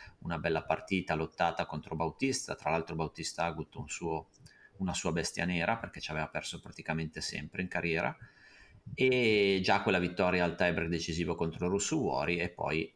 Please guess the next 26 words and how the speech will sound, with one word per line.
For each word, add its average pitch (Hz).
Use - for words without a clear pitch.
è -
quello 92
che 90
ha 82
messo 87
più 95
in 90
difficoltà 87
fino 85
alla 85
finale 80
Baez, 78
il 78
giovane 85
argentino, 76
che -
poi 69
in -
finale 71
ha -
perso -
nel 80
derby 78
da, 76
da 76
Serundolo. 73